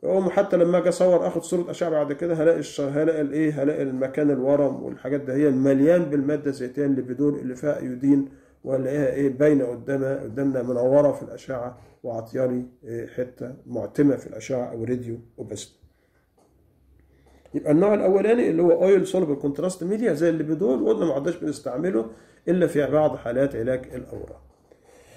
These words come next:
النوع الثاني اللي هي ووتر سولبل كونتراست ميديا، ووتر سولبل يعني كونتراست ميديا هو بايش في الميه، يبقى اذا ده ممكن احقنه انترافينوس، ممكن احقنه في العرق، ممكن احقنه جوه العيان،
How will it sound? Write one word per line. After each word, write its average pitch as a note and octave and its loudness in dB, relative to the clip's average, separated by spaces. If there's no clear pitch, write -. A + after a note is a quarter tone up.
النوع G#3+ 6
الثاني C4 2
اللي A#3 0
هي B3+ 4
ووتر A#3 2
سولبل G#3 -2
كونتراست - -10
ميديا، - -20
ووتر F3+ 2
سولبل B2 -6
يعني C#3 2
كونتراست E3+ -2
ميديا G3 0
هو A#3 4
بايش G3+ 2
في - -4
الميه، D3+ 0
يبقى D#3 0
اذا F3 4
ده D#3 2
ممكن D#3 -2
احقنه C#3+ -2
انترافينوس، A#2 -4
ممكن C#3 -4
احقنه D3 0
في D3 -2
العرق، E3 0
ممكن E3 -2
احقنه D3+ -4
جوه D3 2
العيان، E3 0